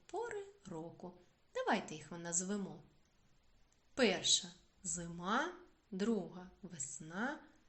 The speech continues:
третя — літо і четверта — осінь. Один, два, три,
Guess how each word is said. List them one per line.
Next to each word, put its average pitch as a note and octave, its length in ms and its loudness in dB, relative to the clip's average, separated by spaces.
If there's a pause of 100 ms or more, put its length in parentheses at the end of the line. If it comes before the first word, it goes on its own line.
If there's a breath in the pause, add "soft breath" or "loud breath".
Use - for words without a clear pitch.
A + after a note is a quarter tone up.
(240)
третя — G3+ 560 0 (200)
літо G3+ 440 2 (340)
і - 40 -18
четверта — G3 720 -4 (480)
осінь. E3+ 500 4 (1080)
Один, A3+ 360 2 (220)
два, A#3 320 -2 (240)
три, G#3 260 0